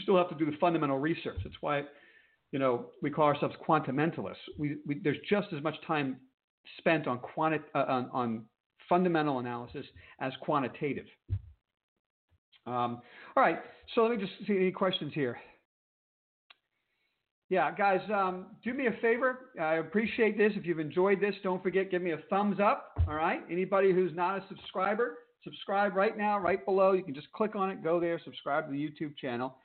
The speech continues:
Thank you for your time spent with me. Um, can you tell me how the triggers for stop losses work? Okay, you know what? Um, I will answer that question on the next video. I'm, I'm gonna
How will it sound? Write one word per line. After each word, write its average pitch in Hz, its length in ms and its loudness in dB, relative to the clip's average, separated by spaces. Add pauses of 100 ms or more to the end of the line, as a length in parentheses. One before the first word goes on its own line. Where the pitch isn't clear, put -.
(340)
Thank 190 240 4
you 214 140 2
for 214 100 0
your 175 340 4
time 190 400 0 (100)
spent 190 220 2
with 196 200 -2
me. 226 260 -2 (140)
Um, 143 500 4 (720)
can 160 120 -6
you 147 120 -6
tell 208 160 0
me 208 160 0
how 180 200 0
the 156 100 -2 (160)
triggers 180 320 4 (120)
for 139 240 -6 (560)
stop 156 260 -4
losses 147 320 -2
work? 117 340 -2
Okay, 160 220 4 (280)
you 185 80 0
know 220 120 4
what? 208 360 2
Um, 160 380 -4 (580)
I 175 120 6
will 214 280 6
answer 196 300 0
that 175 200 0
question 175 440 -4
on 160 200 -8
the 160 60 -10
next 156 340 -12
video. 131 400 -6
I'm, 135 200 -8
I'm 156 80 -4
gonna 147 160 0